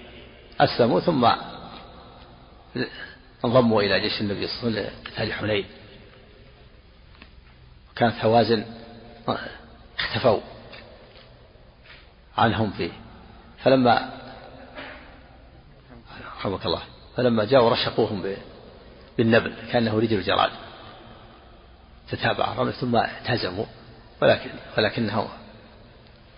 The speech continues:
قريبا، لم يكونوا بعيدين. وفيه شجاعة النبي صلى الله عليه وسلم، كان النبي صلى الله عليه وسلم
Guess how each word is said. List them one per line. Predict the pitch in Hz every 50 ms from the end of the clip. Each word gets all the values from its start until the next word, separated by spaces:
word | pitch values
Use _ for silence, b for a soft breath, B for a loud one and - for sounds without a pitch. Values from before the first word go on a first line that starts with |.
| - - - - - - - - - -
قريبا، | 120 113 117 101 90 90
لم | - - 117 117 117
يكونوا | 117 - 131 110 104
بعيدين. | 98 92 - 110 104 113 117 110 95 - - - - - - - - - - - - - - - - - - - - - - - - - - - - - - - - - - - - - - - - - - - - - - - -
وفيه | - - 113 120 120
شجاعة | 110 - 127 117 143 117 104 107 -
النبي | 117 107 104 98 101 98
صلى | - -
الله | 95 -
عليه | - 104
وسلم، | 90 87 - - -
كان | 120 117
النبي | 110 113 110 110 104
صلى | -
الله | - -
عليه | 127 123 117
وسلم | 120 -